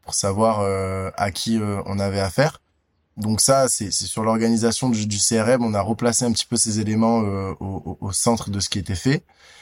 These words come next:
On a aussi réalisé qu'on avait, euh, un besoin de collecter plus d'infos à certaines étapes, euh, notamment, euh, sur les interactions sales, où on avait besoin de beaucoup mieux comprendre pourquoi à la fin les gens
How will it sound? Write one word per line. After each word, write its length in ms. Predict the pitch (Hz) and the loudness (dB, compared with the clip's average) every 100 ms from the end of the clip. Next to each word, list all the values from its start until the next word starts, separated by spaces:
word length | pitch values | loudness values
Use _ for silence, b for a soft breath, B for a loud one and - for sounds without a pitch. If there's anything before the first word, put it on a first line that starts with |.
| B B - | B B -6
On 280 | 117 120 123 | 2 4 4
a 280 | 123 127 123 | 4 4 2
aussi 560 | 151 147 - - 147 151 | 0 0 0 0 0 2
réalisé 680 | 135 123 123 123 120 143 | 4 4 4 2 2 2
qu'on 220 | - 117 | 2 2
avait, 580 | 113 110 110 123 127 120 - | 4 4 2 2 2 0 -2
euh, 480 | 104 101 101 98 92 | -4 -2 -4 -4 -6
un 220 | - 107 104 | -4 -2 0
besoin 640 | 101 127 117 131 135 139 | 2 4 4 4 4 4
de 160 | 113 98 | 2 -2
collecter 680 | - 113 113 - 127 127 | 0 0 0 0 2 4
plus 380 | 117 - 160 147 | 2 -2 2 2
d'infos 420 | 120 123 - 131 | 4 2 0 0
à 80 | 123 | 0
certaines 400 | 110 98 107 95 | -2 -4 -2 -2
étapes, 300 | 95 123 143 _ _ b b b b | 0 0 0 _ _ b b b b
euh, 240 | 95 98 101 | -2 0 4
notamment, 720 | 113 113 120 120 127 127 123 | 4 4 4 4 4 4 4
euh, 140 | 110 | 2
sur 160 | 101 110 | 0 -2
les 140 | 104 | 0
interactions 460 | 107 101 107 107 113 | -2 0 -2 -2 -2
sales, 340 | - 127 123 | 2 2 2
où 80 | 101 | -2
on 80 | 92 | -4
avait 200 | 98 98 | -4 -4
besoin 240 | 101 107 | -4 0
de 80 | 104 | 0
beaucoup 360 | 90 135 - 127 | 2 0 2 4
mieux 220 | 127 143 | 6 4
comprendre 520 | - 135 - 131 127 | 4 0 2 0 0
pourquoi 420 | - 120 - 127 | -2 -8 0 2
à 60 | 120 | 2
la 120 | 110 | 0
fin 160 | - 117 | 0 0
les 160 | 110 | 0
gens 320 | 101 113 113 | 0 0 0